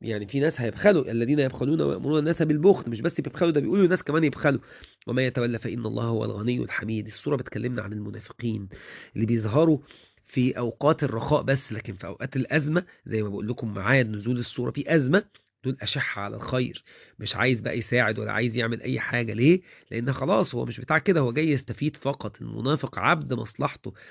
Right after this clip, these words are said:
عشان كده تلاقي في سور كتير ربنا بيتكلم عن شح المنافقين، وهنا بيكلمنا عن بخلهم، وهنا بيكلمنا عن إن هم ما بيضحوش وما بيبذلوش. عشان كده برضو في آيات عن المنافقين، من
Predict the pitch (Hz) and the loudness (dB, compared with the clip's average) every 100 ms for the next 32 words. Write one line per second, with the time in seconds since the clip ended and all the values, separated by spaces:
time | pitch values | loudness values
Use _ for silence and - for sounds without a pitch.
0 | - _ - 110 117 139 135 131 - - | -20 _ -8 -2 -2 2 2 0 -8 -20
1 | - 131 131 131 - - 147 131 120 156 | -4 0 2 0 -6 2 2 2 -2 -2
2 | 135 123 143 127 - 139 120 113 - 170 | 0 0 -2 -2 -2 -2 0 -2 0 0
3 | - 123 117 117 123 - 143 151 135 135 | 0 -4 -4 -6 -6 -2 2 4 2 0
4 | 120 143 143 110 123 120 120 135 165 165 | -2 0 0 -2 -4 -6 -4 4 6 6
5 | - - - - - _ 127 135 123 120 | 2 -8 -20 -20 -20 _ 0 2 0 0
6 | 135 156 120 123 131 143 139 139 147 127 | 0 0 -2 -2 -2 0 0 2 0 0
7 | - - 165 143 131 120 123 117 110 123 | -4 2 2 2 0 2 2 2 0 2
8 | 165 151 - - - - - 104 110 110 | 4 2 -2 -16 -20 -6 -6 -4 -4 -4
9 | 107 110 117 117 107 101 117 117 - - | -6 -6 -6 -4 -2 2 2 2 -2 -20
10 | - 98 107 101 101 101 98 - 123 120 | -12 -8 -6 -6 -6 -8 -12 -8 -2 -2
11 | 104 104 | -2 -6